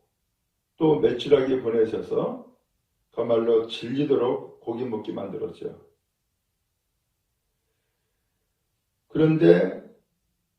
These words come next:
그런 먹을 것 가지고도 불평했던 이 백성들이 미리암과 아론을, 예, 예, 아론을 중심으로 해서 모세를 비방하는 것까지 이르게 됐어요.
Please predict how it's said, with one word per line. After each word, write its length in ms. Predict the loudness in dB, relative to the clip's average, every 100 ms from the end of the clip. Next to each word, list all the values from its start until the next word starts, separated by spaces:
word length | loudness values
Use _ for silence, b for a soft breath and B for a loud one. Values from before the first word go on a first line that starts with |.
| _
그런 320 | -2 2 2 4
먹을 300 | 4 4 4
것 160 | 2
가지고도 520 | 4 4 4 2 2
불평했던 800 | 2 -8 -6 -4 -2 -2 -2 -4
이 160 | -8 -6
백성들이 960 | -4 -4 -4 -4 -2 -2 -2 -4 -6 -16 _ _ _ _ _ _ _ _ _ _ _
미리암과 1080 | -8 2 8 8 6 4 4 4 0 -4 -4
아론을, 640 | 0 0 2 2 0 -2 -6
예, 600 | -4 -4 -6 -12 -14 -6
예, 80 | -6
아론을 720 | -4 -2 0 0 -2 -2 -4 -8
중심으로 640 | -14 -12 -8 -4 2 2
해서 480 | 0 -6 -6 -8 -20 _ _ _ _ _ _
모세를 680 | -8 -2 0 2 2 2 -2
비방하는 560 | -6 -2 -2 -2 -4
것까지 400 | -4 -4 -4 -2
이르게 540 | -2 -4 -6 -6 -4 -6
됐어요. 600 | -8 -8 -8 -8 -12